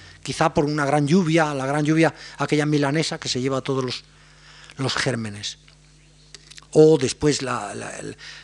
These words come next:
la, la tuberculosis de, de finales del siglo dieciocho y entrada del siglo diecinueve, también convertida en enfermedad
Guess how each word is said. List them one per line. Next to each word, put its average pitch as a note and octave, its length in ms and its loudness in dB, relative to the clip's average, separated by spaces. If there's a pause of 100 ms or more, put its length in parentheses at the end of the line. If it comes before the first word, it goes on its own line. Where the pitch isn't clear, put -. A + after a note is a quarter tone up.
(140)
la, G2 1040 -10 (100)
la C3 180 -4
tuberculosis B2 880 -4
de, A#2+ 360 -10 (840)
de A2+ 300 -16
finales B2 380 -8
del A#2 100 -4
siglo B2 200 -4
dieciocho A#2+ 600 -4
y G#2 160 -18 (840)
entrada A#2+ 460 -4
del A2 100 -8
siglo A#2+ 260 -6
diecinueve, C#3+ 580 -2 (320)
también C3 340 -4
convertida C3 480 -4
en C3 60 -2
enfermedad A#2+ 600 -4